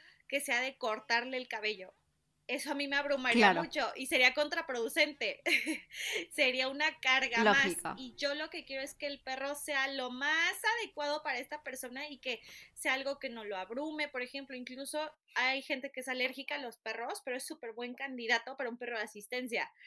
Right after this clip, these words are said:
Speaker 1: Hay razas hipoalergénicas, este, perros sin pelo, como el Xoloscuincle. Entonces,
Speaker 2: Ajá.
Speaker 1: sí, todo esto, incluso desde si tienes tema con algunas texturas,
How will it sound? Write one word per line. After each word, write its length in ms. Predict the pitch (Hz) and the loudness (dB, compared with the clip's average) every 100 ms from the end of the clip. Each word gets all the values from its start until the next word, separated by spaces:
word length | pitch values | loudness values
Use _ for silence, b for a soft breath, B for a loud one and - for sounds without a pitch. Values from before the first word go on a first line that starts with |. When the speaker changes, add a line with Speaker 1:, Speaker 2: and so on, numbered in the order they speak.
| B B - | B B 0
Speaker 1:
Hay 120 | 240 | 2
razas 380 | 233 226 233 233 | 2 0 0 -6
hipoalergénicas, 1200 | - 190 175 208 285 269 247 - 220 220 226 - | -6 -4 -4 2 2 2 -2 0 2 4 2 -2
este, 760 | - 208 196 190 - 208 190 196 | -4 -2 -2 -2 -4 -2 -2 0
perros 380 | 262 254 247 226 | 6 6 6 2
sin 220 | - 240 | 2 0
pelo, 380 | - 277 277 269 | 4 6 6 4
como 160 | 269 240 | 0 -2
el 80 | 220 | -2
Xoloscuincle. 960 | 233 202 220 294 294 294 269 262 - _ B - - - - 233 | -2 -2 -2 0 -2 0 2 2 0 _ B -6 -6 -8 -2 0
Entonces, 680 | 226 233 262 269 277 294 277 | 0 -2 -2 0 4 6 8
Speaker 2:
Ajá. 300 | 269 254 208 | 8 8 8
Speaker 1:
sí, 180 | 202 285 | 6 2
todo 240 | 285 302 302 | 0 2 2
esto, 280 | 277 - | 2 0
incluso 400 | 285 277 262 269 | -4 -2 -4 0
desde 300 | 294 262 233 | 0 0 -2
si 140 | 233 226 | -4 -6
tienes 340 | - 254 302 | -6 -4 -4
tema 300 | 277 254 262 | -2 -2 -4
con 120 | 269 | -4
algunas 460 | 247 226 233 247 - | -4 -4 -4 -4 -4
texturas, 880 | 220 - - 254 262 277 - - | -4 -2 -4 -2 4 4 2 -6